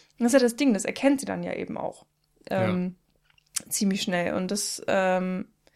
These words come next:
Speaker 1: ja, das steckt also für mich auch
Speaker 2: Ja.
Speaker 1: drinne. Und natürlich das Labyrinth, ähm, Entschuldigung.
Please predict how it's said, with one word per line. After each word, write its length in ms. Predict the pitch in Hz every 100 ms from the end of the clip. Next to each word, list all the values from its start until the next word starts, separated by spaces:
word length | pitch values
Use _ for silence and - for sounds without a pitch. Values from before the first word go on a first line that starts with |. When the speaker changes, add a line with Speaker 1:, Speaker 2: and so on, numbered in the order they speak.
| - - _ _ _
Speaker 1:
ja, 200 | 190 - - _ -
das 120 | 214
steckt 200 | 226 220
also 200 | 208 202
für 100 | 202
mich 220 | 208 226
auch 80 | 196
Speaker 2:
Ja. 60 | 202
Speaker 1:
drinne. 360 | - 190 185
Und 160 | 196 196
natürlich 360 | 208 220 208 202
das 220 | 208 - -
Labyrinth, 640 | 214 208 214 226 233 233 - -
ähm, 300 | - 196 196
Entschuldigung. 340 | - - 185